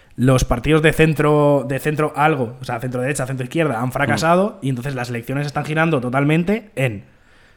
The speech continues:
Speaker 1: en dos partidos que son el de, el, el de José Antonio Cast, que es el, el pavo este neoliberal de derechas,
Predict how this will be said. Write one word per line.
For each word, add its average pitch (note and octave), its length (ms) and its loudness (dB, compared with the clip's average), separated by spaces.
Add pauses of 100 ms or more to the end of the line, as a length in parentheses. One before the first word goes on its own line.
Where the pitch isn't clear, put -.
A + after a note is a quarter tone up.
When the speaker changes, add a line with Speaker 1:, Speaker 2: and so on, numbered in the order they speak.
(260)
Speaker 1:
en A#2+ 320 -2
dos C#3+ 160 4
partidos F3 480 4
que C#3 100 -6
son C3+ 260 -4
el A#2+ 120 -8
de, A2 480 -10
el, A2 280 -12
el A#2+ 100 -10
de A#2+ 80 -8
José C3 120 -8
Antonio C#3+ 260 -2
Cast, F#3 260 4
que B2 80 -4
es A#2+ 120 -6
el, A2+ 360 -6
el A2 200 -10
pavo C3 260 -6
este B2+ 420 -6
neoliberal C3 440 -2
de C3+ 80 -4
derechas, F3+ 540 -2